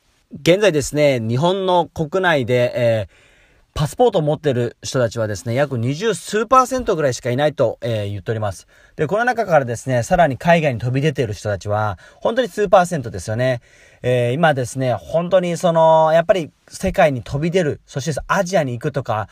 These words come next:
もう本当にアジアとかめちゃくちゃ近いわけですよ。と、あ、福岡、福岡県に住まいの人たちとかは、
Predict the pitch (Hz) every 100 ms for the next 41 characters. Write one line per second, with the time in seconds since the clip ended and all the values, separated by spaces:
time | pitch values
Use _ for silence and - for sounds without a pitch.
0 | - - 131 185 202 - 196 269 214 143
1 | 127 117 113 139 160 247 294 - - 277
2 | 202 139 123 113 - 113 101 - - -
3 | - 233 233 165 - 269 269 - - 277
4 | 285 247 226 170 147 _ 180 190 175 214
5 | 202 180 151 135 147 127 - 117 113 117
6 | 127 120